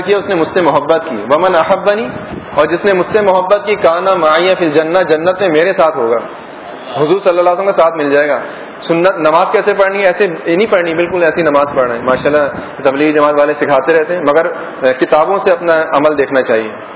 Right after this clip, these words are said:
کسی کے عمل سے نہیں، کتابوں سے دیکھیں۔ مفتی تقی عثمانی صاحب دانا قاتم عالیہ کی کتاب ہے، نماز سنت کے مطابق پڑھیں، چھوٹی سی ملتی ہے، وہ دیکھ لیجیے۔ میرے شیخ کی کتاب ہے، پیارے نبی صلی اللہ علیہ وسلم کی پیاری سنتیں، ہم لے کر بھی آئے ہیں، سنت کا طریقہ لکھا ہوا ہے۔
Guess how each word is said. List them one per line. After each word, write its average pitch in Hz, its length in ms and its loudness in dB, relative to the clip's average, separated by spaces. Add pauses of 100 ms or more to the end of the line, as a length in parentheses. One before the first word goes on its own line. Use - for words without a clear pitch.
(100)
کسی 165 200 0
کے 165 80 0
عمل 151 220 2
سے 160 120 0
نہیں، 147 220 0
کتابوں 143 400 0
سے 156 120 -2
دیکھیں۔ 113 280 -2 (180)
مفتی 135 200 -2
تقی 151 240 0
عثمانی 156 300 0
صاحب 156 220 2
دانا 151 120 2
قاتم 151 320 0
عالیہ 147 240 2
کی 151 100 -2
کتاب 147 340 0
ہے، - 60 0 (440)
نماز 143 220 2
سنت 156 280 0
کے 170 60 0
مطابق 147 480 0
پڑھیں، 180 120 0
چھوٹی 196 280 0
سی 196 100 -2
ملتی 156 300 0
ہے، 196 60 -4 (340)
وہ 139 100 2
دیکھ 156 220 0
لیجیے۔ 175 260 0
میرے 147 240 2
شیخ 147 240 -2
کی 165 60 -4
کتاب 147 340 0
ہے، 160 140 0 (500)
پیارے 139 420 2
نبی 147 200 0
صلی 151 120 -2
اللہ 139 100 2
علیہ 143 100 2
وسلم 147 200 -2
کی 147 80 -2
پیاری 135 200 2
سنتیں، 139 400 0
ہم 143 120 0
لے 135 120 2
کر 156 160 2
بھی 156 140 0
آئے 165 180 0
ہیں، 175 80 -8
سنت 151 380 -2
کا 165 80 2
طریقہ 147 300 2
لکھا 147 260 2
ہوا 185 80 0
ہے۔ 147 100 -8